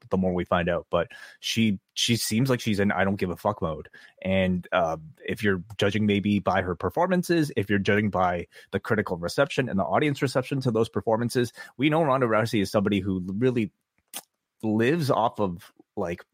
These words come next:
positive reinforcement. And when she gets any sort of negative reinforcement, whether it be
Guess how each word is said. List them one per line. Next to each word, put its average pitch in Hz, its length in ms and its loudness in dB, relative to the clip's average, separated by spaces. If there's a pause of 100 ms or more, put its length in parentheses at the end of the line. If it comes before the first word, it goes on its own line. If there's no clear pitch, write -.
positive 98 600 0
reinforcement. 95 840 -2 (300)
And 107 140 2
when 104 100 4
she 104 160 0
gets 107 240 2
any 101 200 2
sort 101 200 2
of 92 80 2
negative 87 340 -2
reinforcement, 95 720 0
whether 92 280 2
it 90 100 -6
be 95 240 -2